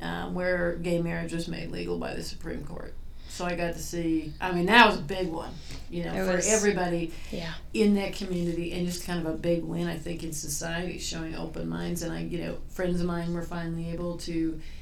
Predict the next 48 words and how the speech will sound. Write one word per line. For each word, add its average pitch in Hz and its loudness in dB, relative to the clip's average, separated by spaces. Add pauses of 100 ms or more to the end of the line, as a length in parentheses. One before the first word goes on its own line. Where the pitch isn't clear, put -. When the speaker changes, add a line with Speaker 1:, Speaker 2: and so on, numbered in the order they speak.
(500)
Speaker 1:
actually 190 0
get 160 -6
married, 165 -8 (260)
Speaker 2:
Mm-hmm. 185 0 (280)
Speaker 1:
which 185 -2
was 175 2
Speaker 2:
Yes. - 0
Speaker 1:
just - 4 (180)
cool 180 2 (280)
to 180 -2
see, 175 0
to, 196 0
for 185 0
them 180 2
to 175 -2 (160)
actually 196 2
be 180 2
able 175 0
to, 160 0 (1160)
you 196 0
know, 185 0
they 196 0
didn't 190 4
have 185 2
to 180 -6
just 180 -2
have 180 -2
the - -4
ceremony, 175 0
but 170 -2
they 170 -2
don't 180 0
get 175 -6
the - -8
piece 175 -4
of - -8
paper, 165 -2
and 165 -2
no 170 0
one 170 2
Speaker 2:
Mm-hmm. 208 8
Speaker 1:
considers 180 2
them 165 0
married 165 0
as 160 -4
far 165 -4
as 160 -2
legally. 170 0